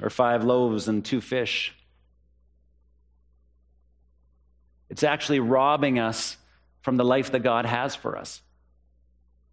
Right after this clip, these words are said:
That mentality is actually keeping you from experiencing the abundance of God. And so there's this critical moment where the disciples have five loaves and two fish, and they have to decide, "Do I trust Jesus enough to give them, to give these to him?"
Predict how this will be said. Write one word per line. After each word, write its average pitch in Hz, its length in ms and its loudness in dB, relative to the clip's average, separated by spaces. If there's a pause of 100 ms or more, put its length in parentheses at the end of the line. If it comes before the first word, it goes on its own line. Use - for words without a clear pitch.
(920)
That 135 140 0
mentality 147 520 4
is 127 80 4
actually 135 300 0
keeping 156 380 2
you 127 140 2
from 120 160 0
experiencing 131 540 -2
the 120 60 2
abundance 120 460 0
of 101 140 -4
God. 123 240 2
And 107 100 0
so 123 120 -2
there's 113 200 -2
this 113 140 -2
critical 165 400 0
moment 139 420 2
where 123 120 2
the 117 80 2
disciples 131 400 0
have 120 160 0
five 127 420 0 (300)
loaves 127 340 2
and 120 100 0
two 143 200 0
fish, 131 340 0
and 120 140 2
they 131 80 0
have 131 220 -2
to 131 100 0
decide, 113 460 0 (280)
"Do 127 180 2
I 135 200 2
trust 151 520 -2 (100)
Jesus 123 400 0
enough 117 340 -2
to 127 80 -2
give 110 240 0
them, 107 400 -2 (480)
to 120 80 -4
give 104 160 -2
these 104 160 -2
to 113 160 -10
him?" 95 260 -10